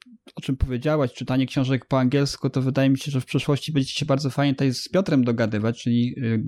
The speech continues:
naszym drugim gościem, a w zasadzie już stałym bywalcem naszego podcastu. Witam cię, Piotrze. Piotr Borowski z podcastu Historia dla dzieci i według dzieci, dyskusja o książkach, co może być najbardziej interesujące dla grona naszych słuchaczy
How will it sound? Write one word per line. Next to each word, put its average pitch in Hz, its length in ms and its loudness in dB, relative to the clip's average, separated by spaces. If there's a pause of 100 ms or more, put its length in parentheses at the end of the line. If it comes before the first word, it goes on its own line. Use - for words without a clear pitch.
naszym 120 280 0
drugim 139 340 4
gościem, 139 360 2
a - 20 2
w 123 40 -2
zasadzie 127 320 0
już 123 80 0
stałym 135 280 2
bywalcem 143 440 2
naszego 120 320 -2
podcastu. 117 540 -2
Witam 127 240 0
cię, 127 160 0
Piotrze. 113 420 0
Piotr 117 240 0
Borowski 117 500 0
z - 60 -8
podcastu - 480 -2
Historia 120 500 0 (640)
dla 131 280 2
dzieci 143 300 2
i 135 60 0
według 139 260 0
dzieci, 131 440 -2
dyskusja 139 540 0
o 135 40 2
książkach, 127 480 -2
co - 120 -4
może 120 180 -2
być 120 160 -4
najbardziej 123 400 2
interesujące 123 600 0
dla 120 140 0
grona 123 200 2
naszych 123 280 -2
słuchaczy 123 540 -2